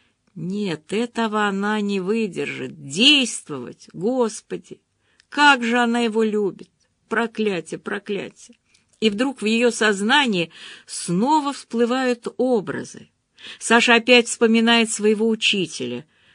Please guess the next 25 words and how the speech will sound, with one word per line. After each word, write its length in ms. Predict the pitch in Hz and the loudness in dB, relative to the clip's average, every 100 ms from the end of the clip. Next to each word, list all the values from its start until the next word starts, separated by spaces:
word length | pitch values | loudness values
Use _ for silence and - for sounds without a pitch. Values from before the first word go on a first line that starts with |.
| _ | _
Вспомнила, 760 | - - - 269 247 233 220 214 | -14 -6 0 4 4 4 4 2
как 260 | 208 202 | 0 0
он 120 | 226 | 0
рассказывал 880 | 214 208 - - 220 208 202 202 202 - | 2 0 -2 0 2 2 -2 -2 -2 -2
о 100 | 196 | -2
любви. 680 | 196 180 165 156 147 123 - _ _ _ _ - | -2 -2 -4 -2 -2 -4 -8 _ _ _ _ -14
Любовь — 920 | 139 165 147 160 226 269 190 - - - | -4 -4 -4 -2 -2 -2 -4 -8 -16 -8
это 280 | 185 190 214 | -6 -4 -6
испытание. 920 | - - 226 - 233 226 156 - - _ _ _ - - - | -6 -10 -10 -6 -4 -4 -8 -12 -18 _ _ _ -20 -20 -4
Она 300 | 180 214 247 | 2 4 4
испытывает 680 | 233 - 285 262 262 226 202 | 2 -2 -2 -2 -2 -2 -2
дух 260 | 277 254 | -4 -4
человека. 760 | - 220 202 185 160 127 - - _ _ _ _ _ _ | -6 -4 -2 -2 -4 -6 -10 -20 _ _ _ _ _ _
Да, 300 | 147 160 202 | -6 -2 2
если 380 | 175 185 214 196 | 2 2 0 2
вы 100 | 196 | 2
достаточно 720 | 190 196 - 214 208 - 196 | 4 0 0 -4 -4 -6 -4
разумны, 720 | 196 196 190 247 226 143 123 - - - - | -2 -2 -2 -2 -2 -4 -10 -16 -18 -16 0
если 300 | 165 190 202 | 2 4 4
вы 80 | 208 | 2
способны 640 | - 214 - 247 214 214 | 2 -2 2 0 2 2
опираться 580 | 214 220 226 240 226 196 | 2 4 4 4 2 -2
на 100 | 196 | -2
свое 380 | 190 196 214 | 0 2 2
сознание, 840 | 202 180 165 175 220 269 214 151 | 0 0 -2 0 2 2 0 -2